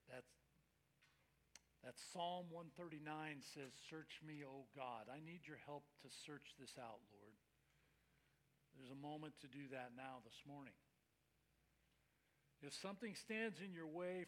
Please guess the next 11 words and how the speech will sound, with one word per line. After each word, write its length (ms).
from 180
obeying 800
Jesus 720
all 240
the 260
way, 120
then 100
give 180
it 140
to 80
God 400